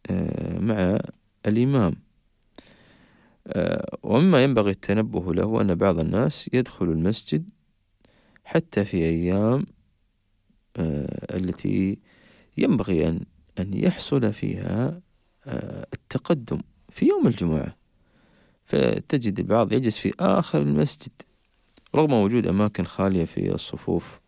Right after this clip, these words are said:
الأولى، ثم عندما يفرغ الإمام من الخطبة يبدأون في التدافع لإدراك الصفوف الأولى، وهذا أمر لا ينبغي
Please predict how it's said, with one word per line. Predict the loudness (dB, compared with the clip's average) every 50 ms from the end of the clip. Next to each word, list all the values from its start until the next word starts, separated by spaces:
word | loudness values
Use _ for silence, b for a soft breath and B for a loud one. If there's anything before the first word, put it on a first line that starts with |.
| b b b b b b b b b b b b b b b
الأولى، | -4 -2 0 0 0 0 0 -2 -4 -8 _ _ _ _ _ _ _ _ _ _ _ _ _ _ _ _ _ _ -6
ثم | -2 0 2 4 4
عندما | 4 2 2 2 2 2 4 4 4 4 2 2 0 -4 _ -4
يفرغ | -2 -2 0 0 0 -2 0 0
الإمام | 0 -2 0 0 0 0 0 0
من | 0 -2
الخطبة | -4 -4 -4 -6 -4 0 0 2
يبدأون | 2 2 0 0 -2 0 0 0 0 -2
في | -2 -4 -2 -2 0 -2 -2 -4 _ _ _ -8
التدافع | -8 -6 -6 -6 -4 -2 0 2 0 0 0 -2 -2 -2
لإدراك | -2 -2 -2 -4 -4 -4 -4 -2 -4 -4 -6 -10
الصفوف | -16 -14 -12 -12 -10 -6 -4 -4 -4 -4 -6 -14 -20 _ _ _ _ _ _ _ _ _ _ -10
الأولى، | -10 -8 -6 -6 -6 -4 -6 -6 -8 -14 _ _ _ _ _ _ _ _ _ _ _ _ _ _ _ _ _ _ _ _ _ _ _ _ _ _ 0
وهذا | 0 0 0 0 -2 -2 -2 -2 -4 -6 -12 -16 _ -4 -4
أمر | -2 -2 0 0 0
لا | 0 0 -2 -2 -2
ينبغي | -4 -4 -4 -6 -6 -8